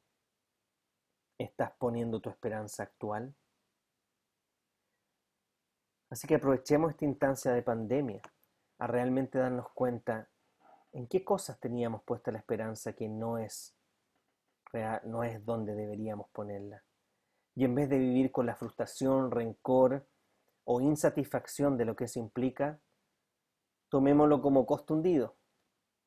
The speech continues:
y una oportunidad para darnos cuenta que si nuestra esperanza no está puesta en Cristo y su Evangelio,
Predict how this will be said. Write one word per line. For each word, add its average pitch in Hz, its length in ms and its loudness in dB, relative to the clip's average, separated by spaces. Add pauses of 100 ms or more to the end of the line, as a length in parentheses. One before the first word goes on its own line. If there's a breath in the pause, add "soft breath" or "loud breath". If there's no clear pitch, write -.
(600)
y 123 280 -2
una 123 240 4
oportunidad 113 680 0
para 127 200 2
darnos 123 260 -2
cuenta 104 500 -10 (460)
que 113 100 -14
si - 140 -10
nuestra 127 340 -4
esperanza 117 540 -4
no 107 120 -8
está - 200 -10
puesta 107 340 -10
en 104 120 -8
Cristo 110 380 -10
y - 20 -14
su - 140 -14
Evangelio, 107 640 -8